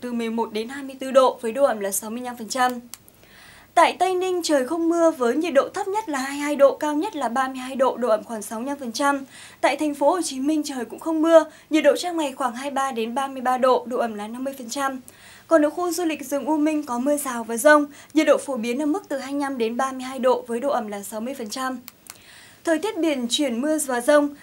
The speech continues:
Tại vùng biển từ Bình Thuận đến Cà Mau có mưa rào và dông vài nơi,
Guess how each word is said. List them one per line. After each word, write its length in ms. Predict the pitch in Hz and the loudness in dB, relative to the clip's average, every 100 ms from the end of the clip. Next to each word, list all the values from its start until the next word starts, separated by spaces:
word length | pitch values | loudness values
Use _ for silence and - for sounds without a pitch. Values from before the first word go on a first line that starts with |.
| - | 2
Tại 120 | 285 | 4
vùng 160 | 294 294 | 4 2
biển 200 | 285 240 | 0 -2
từ 120 | 262 | -6
Bình 220 | 254 254 | -6 -6
Thuận 160 | 285 - | -6 -4
đến 200 | 233 254 | -4 -4
Cà 200 | 262 311 | -2 -2
Mau 280 | 247 285 262 | -2 -2 -2
có 140 | 247 | -2
mưa 200 | 254 294 | 0 -2
rào 280 | 277 277 233 | -2 -4 -4
và 140 | 226 226 | -4 -4
dông 260 | 285 285 | -2 0
vài 180 | 247 233 | 2 2
nơi, 300 | 277 285 | 4 2